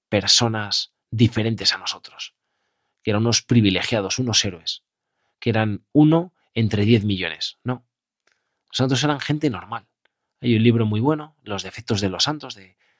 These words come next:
don Jesús Urteaga, que va contando ahí, pues, a este santo que tenía demasiado ímpetu, el otro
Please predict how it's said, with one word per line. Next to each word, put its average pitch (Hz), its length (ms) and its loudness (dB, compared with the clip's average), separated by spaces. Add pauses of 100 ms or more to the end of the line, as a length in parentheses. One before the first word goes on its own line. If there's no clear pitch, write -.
(140)
don 110 160 0
Jesús 107 260 0
Urteaga, 107 520 -2 (340)
que 110 120 -6
va 120 100 2
contando 123 380 0
ahí, 123 140 2
pues, - 260 -6
a - 100 -18
este - 300 -6
santo 120 640 -2 (400)
que 95 180 -2
tenía 98 380 -6
demasiado 95 640 -2
ímpetu, 123 640 0 (400)
el 98 180 -2
otro 107 460 -2